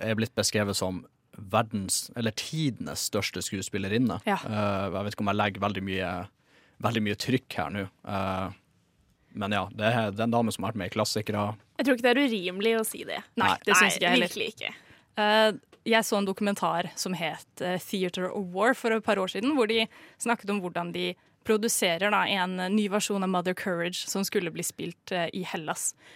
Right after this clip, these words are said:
Speaker 2: Og der, eh, får hun spørsmålet, "Hva er din jobb som skuespiller?" Og det hun sier da er at, "I am the voice of dead people, I am the voice of the dead songs."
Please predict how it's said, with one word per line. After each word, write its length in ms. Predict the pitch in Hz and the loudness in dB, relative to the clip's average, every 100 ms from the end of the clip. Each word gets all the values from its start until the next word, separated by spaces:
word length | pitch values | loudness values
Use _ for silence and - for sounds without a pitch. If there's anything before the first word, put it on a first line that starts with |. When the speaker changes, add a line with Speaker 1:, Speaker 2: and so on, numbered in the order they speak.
| - - | -20 -8
Speaker 2:
Og 140 | 220 226 | 0 4
der, 280 | 214 220 226 | 4 6 6
eh, 160 | 226 | 4
får 200 | 220 208 | 4 2
hun 80 | 202 | 2
spørsmålet, 560 | 196 190 - 175 190 196 - | -2 -6 -4 0 2 0 2
"Hva 260 | 202 202 | 4 6
er 40 | 220 | 4
din 260 | 202 196 202 | 2 0 0
jobb 220 | 180 165 | -2 -4
som 120 | - 202 | -4 -4
skuespiller?" 500 | - 202 - 185 226 - | -2 -4 -2 -4 -4 -8
Og 120 | 233 208 | -4 0
det 120 | 190 | 0
hun 120 | 202 | 0
sier 360 | 196 220 180 170 | -2 -2 -2 0
da 120 | 196 - | 0 0
er 80 | 180 | -2
at, 320 | 180 - - _ - - - | -4 -6 -20 _ -20 -20 0
"I 140 | 220 214 | 4 6
am 160 | 226 | 6
the 80 | 220 | 4
voice 360 | 202 196 208 - | 2 2 2 0
of 140 | 196 | -2
dead 220 | 185 180 - | 0 -2 -4
people, 440 | 208 185 214 339 262 - | -6 -4 -2 0 0 2
I 120 | 190 | 2
am 240 | 185 180 180 | 2 0 -2
the 80 | |
voice 360 | 175 175 175 - | 0 0 0 -2
of 180 | 190 175 | -6 -4
the 80 | 185 | -4
dead 300 | 175 170 - | -2 -4 -4
songs." 600 | - - 214 - - | -2 -2 -2 -4 -4